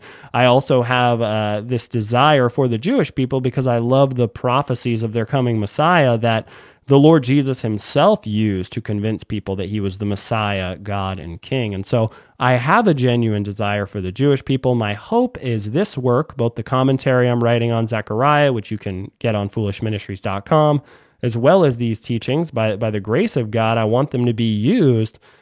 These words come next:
to turn Israel back to their Messiah. I also want these to be ser-, to serve the Christian community, obviously,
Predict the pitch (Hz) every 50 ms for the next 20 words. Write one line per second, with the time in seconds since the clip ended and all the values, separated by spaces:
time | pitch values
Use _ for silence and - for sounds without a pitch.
0 | _ _ _ - 139 135 131 - - 147 147 151 160 160 160 135 127 127 123 113
1 | 123 123 123 120 117 107 107 104 107 104 - - - 123 110 107 98 98 98 98
2 | 98 98 95 92 - - 113 117 120 113 92 80 90 - _ _ _ _ _ _
3 | _ _ _ _ _ - - 143 151 180 - 208 185 165 160 165 160 - 147 147
4 | 143 - - 135 123 120 120 123 127 117 113 - - - 135 131 131 127 127 135
5 | - - 131 120 - 143 139 131 113 117 - - - 254 285 - - 120 101 -
6 | - 107 101 98 98 101 110 127 120 113 170 190 135 104 95 98 - - 107 120
7 | 143